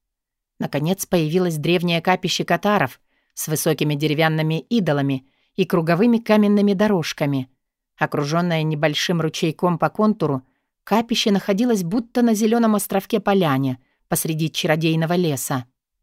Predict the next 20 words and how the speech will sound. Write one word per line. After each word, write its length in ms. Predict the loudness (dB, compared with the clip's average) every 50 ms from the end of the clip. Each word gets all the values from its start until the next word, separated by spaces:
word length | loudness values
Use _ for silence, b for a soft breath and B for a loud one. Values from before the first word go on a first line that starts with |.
| _ -8
Древнее 600 | -2 0 2 4 4 4 4 4 2 2 2 2
катарское 600 | 0 2 2 2 0 0 -2 0 2 2 2 4
капище, 480 | 2 0 0 2 0 -2 -2 -2 -4
посвященное 680 | -4 -2 -4 -2 -2 -2 -2 -2 -2 0 0 0 0 0
древесной 520 | 0 0 0 0 0 -2 -2 -2 -4 -2 0
богине 400 | 0 0 0 0 -2 0 0 0
Живанне, 560 | -2 0 0 2 2 2 2 0 0 -2 -6 -10 _
таило 340 | 2 2 4 4 4 4 4
много 340 | 4 4 4 2 2 0 -2
тайн. 380 | 0 0 0 0 0 -2 -4 -6 _ _ _ _ _ _ _ _ -4
И 120 | -2 2
за 120 | 2 4
многие 380 | 4 4 4 4 4 2 2 2
годы 280 | 2 2 2 2 2 0
Диего 400 | 0 -2 0 0 0 0 -2 -2
приходил 480 | -2 -4 -2 -2 -2 0 0 0 -2
сюда 280 | -2 -2 -2 0 0 0
всего 260 | 0 -4 -4 -2 -2
несколько 480 | -2 -2 -4 -2 -4 -4 -2 0 0 0
раз. 340 | 0 0 -2 -4 -10 -12